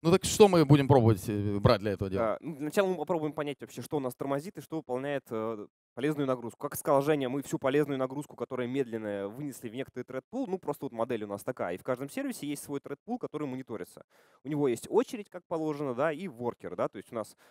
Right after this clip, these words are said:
Speaker 2: в каждом есть сколько-то тредов, а, и у каждого есть очередь на, ну, в которую можно таску положить, когда все thread pool-ы з-, когда все, э, треды наши заняты. Ну и мы измеряем скорость поступления этих сообщений. Скорость измеряется, ну, средняя за минуту, да, там скользящая средняя.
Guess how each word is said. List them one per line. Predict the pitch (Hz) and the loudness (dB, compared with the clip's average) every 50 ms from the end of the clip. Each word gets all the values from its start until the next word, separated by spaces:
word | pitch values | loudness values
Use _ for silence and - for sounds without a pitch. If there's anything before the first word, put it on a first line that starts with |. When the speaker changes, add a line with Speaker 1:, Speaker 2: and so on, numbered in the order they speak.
| _ _ | _ _
Speaker 2:
в | - | -2
каждом | - 151 131 120 - 113 113 | 4 4 4 4 2 -4 -4
есть | 117 117 113 - | -2 -2 -2 -2
сколько-то | - - - 147 117 - - - 104 | -2 2 2 2 2 2 -4 -10 -8
тредов, | - - 131 151 202 269 311 156 - _ _ - - - - - 113 | -4 -4 0 2 2 2 2 0 -4 _ _ -20 -20 -20 -8 0 4
а, | 127 127 117 | 6 6 6
и | 113 - - 190 233 | 6 2 0 0 2
у | 233 185 156 147 | 2 4 2 2
каждого | 135 - 156 175 190 151 131 127 | 4 6 6 6 6 6 2 2
есть | 127 139 139 127 - - | 4 4 2 0 0 2
очередь | 107 180 220 - 160 120 104 - | 2 2 2 2 -2 -10 -6 2
на, | 117 135 139 135 127 110 104 90 90 85 | 4 6 8 8 8 6 6 2 0 -2
ну, | 85 123 127 107 85 78 _ _ _ _ - | -4 -6 -6 -6 -8 -12 _ _ _ _ -14
в | 127 135 | -14 -8
которую | - - 151 143 170 160 139 | -2 0 2 4 4 4 4
можно | 135 135 139 135 127 | 4 4 2 2 2
таску | - 139 127 - - 131 - | 4 4 4 4 2 -4 -2
положить, | - 113 113 120 165 196 - | 4 6 6 6 6 4 2
когда | - 123 110 117 | 4 6 6 6
все | - - 131 | 4 4 -2
thread | 127 - 120 - _ | -2 -2 -6 -8 _
pool-ы | - 131 135 127 | -6 -6 -4 -4
з-, | 110 113 107 107 | -2 0 0 2
когда | - 120 120 | 6 6 6
все, | 120 - - 135 131 120 107 95 104 107 104 | 6 4 4 4 6 6 8 8 8 6 6
э, | 101 | 4
треды | - 131 143 147 147 135 | 2 -2 -2 -2 0 0
наши | 117 113 - 127 | 0 0 0 0
заняты. | 120 120 107 92 85 - - 73 - _ - - - - - | 2 2 2 2 0 -6 -10 -14 -20 _ -20 -20 -16 -4 2
Ну | 175 | 4
и | 208 202 175 | 4 6 6
мы | 156 160 170 | 6 6 4
измеряем | 151 135 139 135 139 131 123 | 4 4 4 4 4 4 2
скорость | 117 - - 175 196 185 - - | 0 0 0 2 2 2 0 -4
поступления | - - - 123 107 123 127 147 156 151 143 135 120 110 _ - - - | -16 -12 -12 -10 -4 0 0 0 2 2 0 0 -2 -2 _ -10 -12 -4
этих | - 131 - 139 - | -4 -2 -2 -2 0
сообщений. | - 135 123 - - - 110 95 90 90 | 4 4 4 4 4 -4 -4 -4 -4 -6
Скорость | - - 143 151 143 - - | -6 -2 0 0 0 0 -4
измеряется, | - 135 131 123 127 123 117 113 - - - 113 104 101 95 98 | -6 -2 0 2 4 4 4 2 0 0 0 2 2 2 2 0
ну, | 110 131 110 90 | -2 -4 -6 -4
средняя | - - 160 143 123 107 113 101 95 | 0 2 2 2 2 2 0 2 2
за | 98 107 120 107 | 4 4 4 4
минуту, | 107 120 147 202 247 254 - 120 | 4 2 2 2 2 0 0 0
да, | 104 107 110 | 0 0 0
там | - 92 90 | 0 -2 -8
скользящая | - - - 101 104 107 101 98 - 107 | -8 -4 -4 -2 -2 -2 -4 -4 -6 -10
средняя. | - - 113 98 90 87 80 | -8 -8 -10 -10 -10 -12 -16